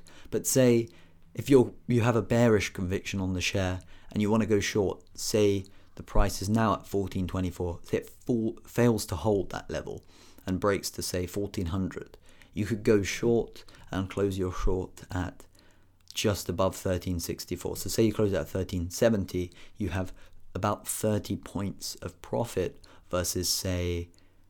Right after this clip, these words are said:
uh, a retest of resistance. Say you put it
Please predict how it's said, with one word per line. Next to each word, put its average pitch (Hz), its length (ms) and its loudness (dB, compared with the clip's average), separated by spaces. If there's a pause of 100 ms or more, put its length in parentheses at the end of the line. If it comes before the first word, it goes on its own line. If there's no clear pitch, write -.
(280)
uh, 87 220 -6 (840)
a 98 60 -8
retest 95 560 -4
of 95 40 -6
resistance. 92 540 -6
Say 110 120 2
you 107 80 0
put - 260 -10
it - 200 -8